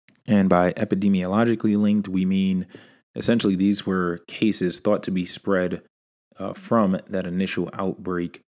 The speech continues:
in a gymnastics studio, right? These cases were essentially taken home to the families of these individuals and spread it in their families and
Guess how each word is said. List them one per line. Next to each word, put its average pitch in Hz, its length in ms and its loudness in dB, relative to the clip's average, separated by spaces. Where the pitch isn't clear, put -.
in 98 120 -2
a 92 40 -2
gymnastics 92 580 -4
studio, 98 560 2
right? 92 280 -4
These 98 260 -4
cases 90 560 -2
were 90 380 0
essentially 98 460 -2
taken 95 340 -4
home 87 340 -8
to - 80 -12
the 87 100 -6
families 117 440 0
of 85 100 -4
these 82 200 -4
individuals 82 640 -6
and 90 180 -10
spread 92 260 -2
it 87 140 -6
in 101 140 0
their 98 120 2
families 90 680 -4
and 90 360 -6